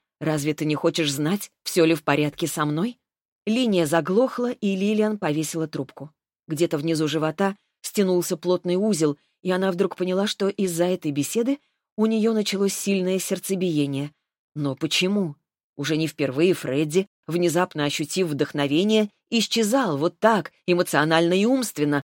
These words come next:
в свой другой мир. Но он никогда раньше не бросал ее на непонятный срок,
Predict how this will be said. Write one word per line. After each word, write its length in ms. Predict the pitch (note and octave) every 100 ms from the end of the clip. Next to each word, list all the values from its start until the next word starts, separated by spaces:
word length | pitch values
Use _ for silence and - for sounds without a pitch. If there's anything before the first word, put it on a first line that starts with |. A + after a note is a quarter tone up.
| -
в 80 | -
свой 200 | D3 D3+
другой 360 | D#3 D#3 E3+
мир. 260 | F3+ G3+ D#3 _ _ _
Но 120 | D3+ D#3
он 100 | D#3+
никогда 380 | D#3 D3 D3+
раньше 280 | D#3+ E3 -
не 80 | E3
бросал 500 | D3 E3 - F#3+ D3+
ее 300 | D#3+ F3+ G#3+ _ _
на 120 | F3+ F#3+
непонятный 680 | G3 F3+ D#3+ G3 G3 F#3+
срок, 440 | F#3+ - A#3 D#3+